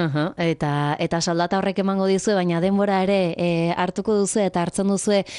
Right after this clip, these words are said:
bestelako gauzak egiteko, kasu honetan, eh, beldurrezko eta fantasiazko,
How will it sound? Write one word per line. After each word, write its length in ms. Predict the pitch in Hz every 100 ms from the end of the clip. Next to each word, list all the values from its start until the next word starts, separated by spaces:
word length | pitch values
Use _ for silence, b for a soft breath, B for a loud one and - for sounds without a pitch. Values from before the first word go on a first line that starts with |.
| B B
bestelako 460 | 180 - 202 202 196
gauzak 320 | 202 214 196
egiteko, 400 | 196 185 190 190
kasu 280 | 180 180 196
honetan, 400 | 185 180 180 180
eh, 220 | 180 180 180
beldurrezko 560 | 175 190 190 185 202
eta 240 | 185 185 180 175
fantasiazko, 800 | 196 190 190 208 196 - 208